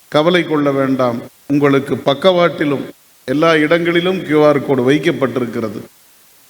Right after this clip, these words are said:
அதுவும் எங்களுக்கு தெரியவில்லை என்றால், உங்களிடத்திலேயே ஒரு சீட்டு கொடுக்கப்பட்டிருக்கிறது, அதிலும் எங்களுக்கு புரியவில்லை என்றால் ஒன்றும் கவலை இல்லை.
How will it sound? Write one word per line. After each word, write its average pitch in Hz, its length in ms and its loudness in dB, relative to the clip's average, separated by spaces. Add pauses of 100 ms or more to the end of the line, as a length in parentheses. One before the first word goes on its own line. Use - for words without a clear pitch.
(360)
அதுவும் 190 480 4
எங்களுக்கு 196 440 0
தெரியவில்லை 165 600 0
என்றால், 139 520 2
உங்களிடத்திலேயே 180 920 2
ஒரு 151 140 0
சீட்டு 196 400 -2
கொடுக்கப்பட்டிருக்கிறது, 123 1160 -2 (640)
அதிலும் 220 460 4
எங்களுக்கு 190 420 2
புரியவில்லை 170 600 0
என்றால் 147 460 0
ஒன்றும் 175 520 2
கவலை 156 360 2
இல்லை. 135 360 0